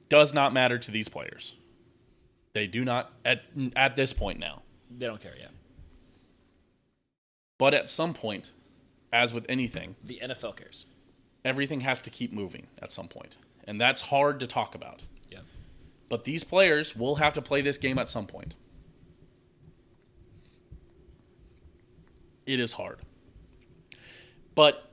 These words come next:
Speaker 1: when they play that game, they will care about the outcome of it. They
Speaker 2: I just,
Speaker 1: will not
Speaker 2: yeah,
Speaker 1: take a
Speaker 2: I,
Speaker 1: tie.
Speaker 2: I hope it's an appropriate amount of time.
Speaker 1: Listen, playoff seeding at this point.
Speaker 2: Who the fuck cares?
Speaker 1: Who cares?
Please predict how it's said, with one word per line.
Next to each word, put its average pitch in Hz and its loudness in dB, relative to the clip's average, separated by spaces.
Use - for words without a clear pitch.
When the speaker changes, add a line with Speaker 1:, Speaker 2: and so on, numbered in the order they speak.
Speaker 1:
when 156 2
they 180 6
play 170 4
that 143 6
game, 135 2
they 127 4
will 143 8
care 147 2
about 127 6
the 113 4
outcome 110 0
of - -18
it. - -16
They 123 0
Speaker 2:
I 127 4
just, 123 4
Speaker 1:
will 156 8
not 156 6
Speaker 2:
yeah, 139 4
Speaker 1:
take 131 4
a 123 4
Speaker 2:
I, 127 2
Speaker 1:
tie. 120 2
Speaker 2:
I 143 4
hope 151 2
it's 151 -4
an 151 -6
appropriate 123 -4
amount 107 -10
of 101 -12
time. 92 -14
Speaker 1:
Listen, 120 -4
playoff 165 4
seeding 127 0
at 113 -4
this 113 -2
point. 113 -6
Speaker 2:
Who 120 -10
the 113 -10
fuck 101 -12
cares? 90 -14
Speaker 1:
Who 156 0
cares? 95 -2